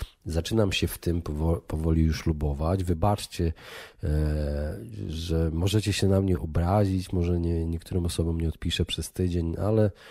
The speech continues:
to jest właśnie wynik tego, że otrzymuję zbyt dużo wiadomości, zbyt dużo bodźców zewsząd, e, na mnie spada, a ja chciałbym się skupić na tworzeniu.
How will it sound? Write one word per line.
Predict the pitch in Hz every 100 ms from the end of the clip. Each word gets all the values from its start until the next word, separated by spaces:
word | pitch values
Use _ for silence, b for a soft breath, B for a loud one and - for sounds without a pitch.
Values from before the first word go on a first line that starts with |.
| B B
to | - 131
jest | 120
właśnie | 101 101 - 87
wynik | 82 95 90 -
tego, | 92 87
że | 82 85 82 85 - -
otrzymuję | - - - 98 92 87
zbyt | 87 95 101 90
dużo | 90 85
wiadomości, | 80 80 78 76 69 - - 78
zbyt | 82 85
dużo | 92 90 90
bodźców | 80 90 - - 76
zewsząd, | 73 - 76 78 -
e, | 82 80 78
na | 78
mnie | 78 78
spada, | - 90 87 85
a | 95
ja | 117
chciałbym | - 110 98
się | -
skupić | - - 113 101 -
na | 90
tworzeniu. | - 98 82 78